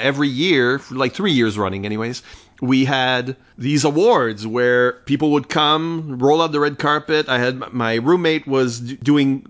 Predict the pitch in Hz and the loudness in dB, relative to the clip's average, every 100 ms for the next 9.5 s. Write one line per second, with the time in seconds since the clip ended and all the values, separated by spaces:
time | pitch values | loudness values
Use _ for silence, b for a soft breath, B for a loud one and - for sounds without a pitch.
0 | - 147 147 - 214 262 262 330 - 143 | -20 -8 -6 -4 -4 -6 -10 -6 -6 0
1 | 156 165 165 147 135 139 151 143 156 120 | -2 0 -2 0 0 -2 0 0 0 0
2 | 110 123 - - _ - 131 127 127 131 | 0 -2 -6 -18 _ -2 0 0 -2 0
3 | 147 131 143 127 127 113 113 143 135 226 | 2 2 2 0 0 0 0 -2 -2 -4
4 | 185 147 143 123 117 107 147 139 104 104 | -2 0 0 0 -2 -2 0 0 -2 -8
5 | - B B B 127 131 127 - _ - | -14 B B B 0 0 0 -6 _ -4
6 | 127 127 165 180 208 269 294 139 120 127 | 0 2 2 0 0 2 2 0 0 -2
7 | 147 165 165 156 170 208 - 180 175 185 | 0 0 0 0 0 -2 -4 -6 -2 -2
8 | 143 151 175 196 196 _ - 117 117 113 | 2 2 0 -4 -10 _ -2 -2 0 0
9 | 110 110 110 107 101 | 0 0 0 -4 -6